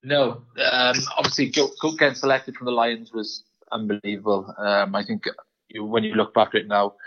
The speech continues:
I went out in New Zealand as a non-player, uh, obviously working out there, and when I retired, and you know, I, I, re-, I realised then how much it meant to people, um, being out there, you know, as a non-player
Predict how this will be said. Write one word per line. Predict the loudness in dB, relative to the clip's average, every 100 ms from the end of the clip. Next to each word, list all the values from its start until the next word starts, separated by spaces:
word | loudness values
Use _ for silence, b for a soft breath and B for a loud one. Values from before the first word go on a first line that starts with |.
| B B B B -4
I |
went | -2 0
out | 0 -2 -4
in |
New | -4 -2
Zealand | 0 2 4 2 -2 -6
as | -2
a | 0 0
non-player, | 2 2 2 0 0 2 2 0 -4
uh, | 0 0 0
obviously | -4 -4 -4 -2
working | 0 0 2
out | 2 0
there, | 0 0
and | 0 -2
when | -4 -2
I |
retired, | -2 0 2 2 2
and | -2 -4 -8 _ _ _ _ _ _ -20
you | -12 -4
know, | 2 4
I, | 4 2
I, | -2
re-, | 2 2 2
I | 0
realised | 0 2 2 0
then | 0
how | 2
much | 2 0
it | 0
meant | 2 0 0
to | -4
people, | -2 4 6 6
um, | 2 0 2 0 -4 -2
being | 2
out | 2 0
there, | 0 -2
you | -2
know, | -6
as | -6
a | -2
non-player | 0 0 0 0